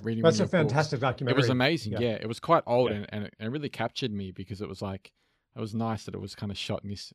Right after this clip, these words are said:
Speaker 1: old style. I haven't watched something like that for a while. But the, the message behind it was this, coming back to this, well, what I drew from it was this idea of wholeness and, um, you know, how, you know, as things kinda speed up and, and change in a, in a lot of ways that we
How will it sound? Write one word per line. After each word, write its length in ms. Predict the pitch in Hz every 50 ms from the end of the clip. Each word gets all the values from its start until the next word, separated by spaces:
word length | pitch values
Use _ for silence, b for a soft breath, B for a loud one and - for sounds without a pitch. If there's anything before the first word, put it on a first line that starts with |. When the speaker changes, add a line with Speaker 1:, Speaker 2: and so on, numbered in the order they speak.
| _ -
Speaker 1:
old 200 | - 101 101 92
style. 200 | - - 104 92
I 80 | 92 95
haven't 200 | 101 110 101 92
watched 220 | 92 92 - -
something 260 | - 90 85 - 90
like 160 | 82 85 87
that 180 | - 90 - _
for 100 | - 95
a 40 | 90
while. 380 | 87 87 90 92 90 92 101 _ b b b b b b
But 120 | - 107
the, 80 | 113 117
the 200 | 107 80 107 123
message 360 | 139 170 170 - 165 131 107
behind 360 | 107 92 85 98 101 104 101
it 80 | 107 -
was 180 | 95 101 92
this, 280 | 95 101 95 - - - _ -
coming 220 | - - 110 110 107
back 200 | 101 101 101 -
to 80 | - 110
this, 240 | 98 95 87 - -
well, 140 | 98 98
what 160 | 95 98 101 101
I 160 | 104 113 110
drew 260 | 92 101 98 95 95
from 240 | - - 92 92 98
it 80 | 98
was 200 | - 92 98 -
this 260 | - 101 92 - - _ _ _ _ _ _ _ _ _ _ -
idea 340 | 90 104 98 104 107 104
of 120 | 101 98 -
wholeness 680 | - - 110 113 113 110 98 92 92 - - - - - _ _
and, 400 | - 92 98 95 95 92 92 92 -
um, 420 | - 95 95 92 92 92 92 98 _ _ _ _ _ _ _ _ -
you 80 | 104
know, 120 | 104 101 95
how, 440 | 90 92 104 101 101 95 92 - - _ _ _ _ _ _
you 140 | - 110 101
know, 120 | 95 95 - _ -
as 280 | 104 107 107 98 - -
things 340 | - 110 107 104 101 -
kinda 220 | - - 98 98 95
speed 340 | - - - - 107 104 101
up 180 | 98 95 -
and, 160 | 101 95 92 - -
and 220 | 90 92 92 92
change 560 | - - - 110 110 110 104 98 95 92 - -
in 140 | 90 92
a, 80 | 95 95 -
in 160 | 107 101 95
a 40 | 95
lot 200 | 92 98 104 104
of 80 | 101
ways 260 | 95 98 98 98 101 -
that 100 | - -
we 420 | 95 107 107 104 104 101 98 -